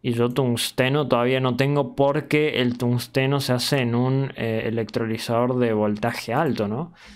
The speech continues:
A ver. De hecho, esto es tungsten steel que se hace con el tungsteno, de hecho. Tungs-, tungs-, tungsteno. A ver.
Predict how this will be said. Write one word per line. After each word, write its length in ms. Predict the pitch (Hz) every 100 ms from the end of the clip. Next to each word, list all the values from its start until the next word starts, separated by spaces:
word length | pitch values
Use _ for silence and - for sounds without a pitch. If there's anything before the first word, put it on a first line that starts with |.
| -
A 120 | -
ver. 280 | 107 113 160 196 _ _ _
De 160 | 113 127
hecho, 180 | 135 147
esto 180 | 143
es 180 | 139 -
tungsten 720 | - 120 117 - - 113 117
steel 440 | 113 - 135 135 139
que 100 | 123
se 140 | -
hace 180 | 120 127
con 160 | 120
el 160 | 107 113
tungsteno, 640 | - - - - 139 127
de 120 | 117 123
hecho. 180 | 123 - - - - - - -
Tungs-, 580 | 123 117 117 - 104 - - - -
tungs-, 680 | 127 120 127 135 139 - - _ _ _ - 208 -
tungsteno. 580 | 123 113 - 123 107 101 - -
A 120 | - 117
ver. 160 | 151